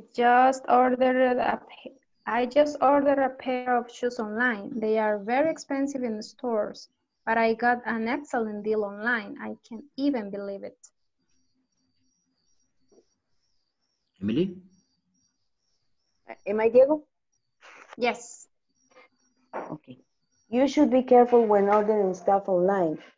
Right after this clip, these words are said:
Speaker 3: Last time I ordered some shirts, but I got the wrong size and color.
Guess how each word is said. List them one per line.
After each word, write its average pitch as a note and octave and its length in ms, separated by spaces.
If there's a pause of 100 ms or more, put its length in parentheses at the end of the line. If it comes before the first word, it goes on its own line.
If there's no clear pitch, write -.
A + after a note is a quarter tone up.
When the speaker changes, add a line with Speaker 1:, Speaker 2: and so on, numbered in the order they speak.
(120)
Speaker 3:
Last A#3+ 320
time A#3 380
I G#3 140
ordered G3+ 420
some F#3 200
shirts, G#3 500
but F#3 120
I F#3 120
got F#3 200
the F#3 80
wrong F#3+ 320 (180)
size F#3 280
and D#3 180
color. D3+ 320